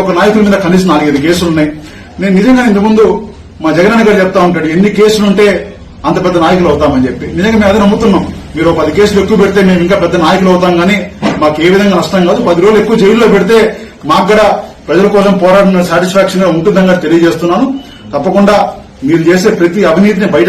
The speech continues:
పెడతాం, ప్రతి సైట్కి వెళ్ళి మేము కూర్చుంటాము. అవన్నీ కూడా తొందరలోనే కూడా ఇవన్నీ వెలుగు చూస్తాయని కూడా తెలియజేస్తున్నా.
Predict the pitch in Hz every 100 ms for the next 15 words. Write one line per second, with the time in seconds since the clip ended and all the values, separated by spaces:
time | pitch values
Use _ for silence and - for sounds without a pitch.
0 | 175 - 262 262 - - - 156 151 175
1 | 175 202 - 196 175 156 170 190 180 185
2 | 247 - - - - 139 190 226 220 220
3 | 196 - - - 175 196 202 202 190 196
4 | 175 175 190 156 202 190 196 196 185 185
5 | 185 175 180 175 196 202